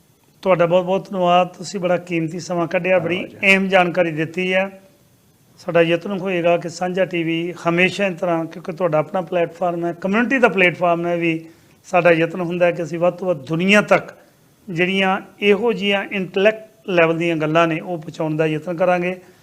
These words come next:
Speaker 1: ਜਾਂਦੇ ਜਾਂਦੇ ਕੀ ਸੁਨੇਹਾ ਹੈ ਜੀ, ਤੀਹ ਸਕਿੰਟ ਨੇ?
Speaker 2: ਦੇਖੋ, ਬੇਨਤੀ ਮੈਂ ਸਦਾ ਹੀ ਕਰਦਾ, ਇਹੋ ਜਿਹੇ ਫੰਕਸ਼ਨਸ ਬਹੁਤ ਘੱਟ ਮਿਲਦੇ ਨੇ, ਕਦੇ ਮਿਸ ਨਾ ਕਰਿਆ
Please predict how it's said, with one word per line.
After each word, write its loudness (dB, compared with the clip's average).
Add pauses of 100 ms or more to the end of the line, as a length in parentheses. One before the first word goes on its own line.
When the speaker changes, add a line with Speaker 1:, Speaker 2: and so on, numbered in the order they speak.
(340)
Speaker 1:
ਜਾਂਦੇ 2
ਜਾਂਦੇ -4
ਕੀ -8
ਸੁਨੇਹਾ -4
ਹੈ -2
ਜੀ, -6 (220)
ਤੀਹ -6
ਸਕਿੰਟ -14
ਨੇ? -20 (840)
Speaker 2:
ਦੇਖੋ, -14
ਬੇਨਤੀ -10
ਮੈਂ -10
ਸਦਾ -10
ਹੀ -10
ਕਰਦਾ, -12 (340)
ਇਹੋ -12
ਜਿਹੇ -8
ਫੰਕਸ਼ਨਸ -14
ਬਹੁਤ -14 (140)
ਘੱਟ -14
ਮਿਲਦੇ -16
ਨੇ, -14 (640)
ਕਦੇ -8
ਮਿਸ -14
ਨਾ -20
ਕਰਿਆ -20